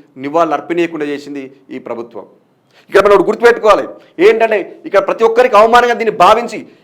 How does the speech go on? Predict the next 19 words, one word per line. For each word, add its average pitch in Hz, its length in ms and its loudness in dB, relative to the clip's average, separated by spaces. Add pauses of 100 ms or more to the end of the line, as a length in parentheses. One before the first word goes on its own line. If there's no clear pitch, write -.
ఈరోజు 202 340 4
ఎన్నికలకు 214 420 0
వస్తున్న 185 400 -6 (340)
కాంగ్రెస్ 180 380 0
లీడర్ 175 220 -2
నిలదీయాలి, 170 580 0 (520)
గల్ల 214 300 4
పట్టుకొని 220 280 2
అడగాలి, 202 420 4 (460)
"ఎందుకురా 208 540 2
మా 226 120 0
అంబేద్కర్ని 202 520 -2
అవమానించుర్రు, 196 880 -2 (560)
ఎందుకురా 208 380 2
మా 226 120 2
అంబేద్కర్ని 208 360 0
అవమానించుర్రు?" 196 800 0 (460)
అని 175 140 -6
నిలదీయాలి. 208 560 2